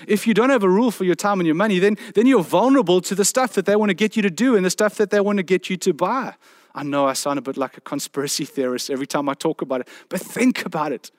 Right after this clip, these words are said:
People who don't have a rule of life are easy prey, right?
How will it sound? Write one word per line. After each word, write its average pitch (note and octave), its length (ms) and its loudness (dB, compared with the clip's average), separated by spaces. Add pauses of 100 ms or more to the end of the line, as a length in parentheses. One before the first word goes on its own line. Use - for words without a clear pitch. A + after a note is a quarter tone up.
(720)
People B3 400 4
who G#3+ 140 4
don't G3 280 2
have G3 200 2
a G3 40 6
rule G#3 280 4
of F3 100 0
life F#3+ 320 0
are G3+ 160 0
easy B3 380 2
prey, G#3+ 580 0
right? G#3 420 0